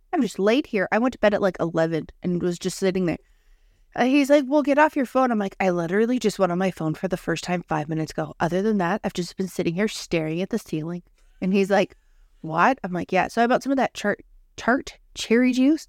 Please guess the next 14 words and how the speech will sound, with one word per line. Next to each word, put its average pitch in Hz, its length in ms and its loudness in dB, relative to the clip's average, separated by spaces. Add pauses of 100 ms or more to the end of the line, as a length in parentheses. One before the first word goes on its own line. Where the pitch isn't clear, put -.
'cause, 180 140 -10
you 156 80 -2
know, 151 180 -2
they're - 100 -10
talking 170 220 -4
about 139 200 0
it 139 60 -2
on 139 140 -6
the 247 140 -8 (180)
TikTokies. - 540 -6 (1000)
I 175 80 -2
might 185 220 0
try 185 200 0
that. 156 340 2